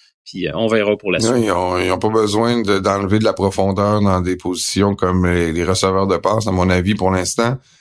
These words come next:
Speaker 2: euh, à Green Bay. Maintenant, Roussovski, notre chum,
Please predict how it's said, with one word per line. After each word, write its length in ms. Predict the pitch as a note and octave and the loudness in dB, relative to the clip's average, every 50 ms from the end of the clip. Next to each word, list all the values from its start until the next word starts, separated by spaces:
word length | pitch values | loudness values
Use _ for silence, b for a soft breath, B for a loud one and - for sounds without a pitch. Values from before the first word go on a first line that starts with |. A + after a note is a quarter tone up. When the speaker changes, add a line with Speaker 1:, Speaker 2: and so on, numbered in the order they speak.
| b b b b b _ _ _ - - | b b b b b _ _ _ -2 0
Speaker 2:
euh, 440 | F2 F#2 F#2 F2 F2 F2 E2+ E2 - - - | 0 2 2 2 2 2 2 0 -2 -2 -2
à 340 | G#2 G#2+ G#2+ A2 G#2+ - - - | -2 0 0 0 -2 -4 -4 -2
Green 320 | G2+ A2+ A#2 A2+ A2+ A2 | 0 2 2 2 2 2
Bay. 240 | G2+ G#2 F2+ C2+ - - | 0 0 0 -2 -4 -2
Maintenant, 540 | G#2+ A#2 A#2+ - - C#3 C#3+ C3+ A2 F2 | -2 -2 -2 0 0 0 0 2 0 -2
Roussovski, 840 | E2 G2 A#2+ A#2 - D3 C#3 - - - - D3 D3+ D3 B2+ G2 E2+ | 0 0 0 2 2 0 0 -2 -4 -6 -2 0 0 2 2 0 0
notre 200 | D#2+ E2+ E2+ - | -2 -4 -4 -4
chum, 440 | - - C3+ C#3+ C#3 A2 F2+ C2 | 0 0 2 2 2 -2 -4 -6